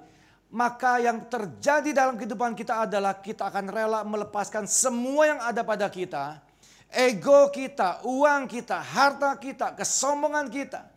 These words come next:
termasuk topeng kita, untuk kita bisa bertemu dan mengalami terus kehadiran Tuhan yang tidak pernah kita alami sebelumnya.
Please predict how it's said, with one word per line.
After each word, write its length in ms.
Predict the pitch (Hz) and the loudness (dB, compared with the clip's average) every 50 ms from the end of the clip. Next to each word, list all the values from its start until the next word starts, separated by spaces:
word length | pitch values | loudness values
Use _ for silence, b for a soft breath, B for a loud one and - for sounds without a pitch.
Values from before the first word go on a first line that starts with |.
| b b b b b b b b b | b b b b b b b b b
termasuk 480 | 254 254 240 254 247 - 262 262 - - | -4 -2 0 0 0 0 -2 -4 0 2
topeng 400 | 277 269 262 269 285 277 269 262 | 2 2 4 4 2 2 2 0
kita, 480 | 185 247 262 262 254 208 180 156 - - - | -4 -4 -4 -2 0 -2 -2 -2 -4 -8 -10
untuk 240 | 233 202 254 - - | -8 -8 -8 -10 -10
kita 260 | 247 247 - 262 240 | -10 -6 -4 -4 -4
bisa 240 | 214 214 - 247 240 | -4 -4 -2 -2 -2
bertemu 480 | 214 202 208 - - 247 247 294 262 | -2 -2 -6 -6 -6 -6 -4 -2 -2
dan 140 | 254 233 240 | 0 0 -2
mengalami 460 | 233 240 233 233 233 240 240 240 240 233 | -2 -2 0 2 2 2 2 0 -2 -6
terus 240 | - 233 247 240 247 - | -6 -4 -4 -4 -4 -4
kehadiran 500 | - 214 208 208 180 214 208 220 214 208 | -2 -2 -2 0 0 -2 -2 -2 -4 -4
Tuhan 400 | 214 233 214 190 214 226 220 208 | -6 -6 -6 -4 -4 -6 -6 -8
yang 60 | 196 196 | -8 -10
tidak 220 | 190 180 175 175 | -10 -10 -10 -12
pernah 240 | - 185 180 190 180 | -14 -12 -12 -12 -12
kita 320 | 180 180 - 180 170 175 175 | -12 -12 -14 -12 -14 -14 -14
alami 240 | 185 - - - | -16 -18 -18 -20
sebelumnya. 460 | - 180 170 180 170 175 - - _ | -20 -20 -20 -20 -20 -20 -20 -20 _